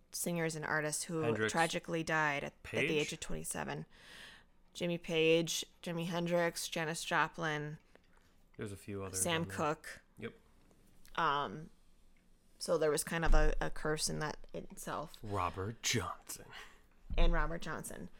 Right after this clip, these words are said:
Speaker 1: So he died in nineteen thirty-eight,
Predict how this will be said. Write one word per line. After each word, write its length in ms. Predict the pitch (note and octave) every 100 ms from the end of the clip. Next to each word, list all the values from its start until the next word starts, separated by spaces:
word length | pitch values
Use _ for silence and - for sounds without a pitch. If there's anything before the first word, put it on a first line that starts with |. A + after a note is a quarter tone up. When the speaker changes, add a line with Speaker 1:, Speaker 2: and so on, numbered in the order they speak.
| - - -
Speaker 1:
So 680 | - G3 F#3 F3+ F3 E3+ - - -
he 220 | - G3
died 240 | F#3+ G3
in 80 | A#3
nineteen 340 | B3+ A#3+ G#3+
thirty-eight, 680 | G3 F#3+ F#3 F#3+ F3 E3+ -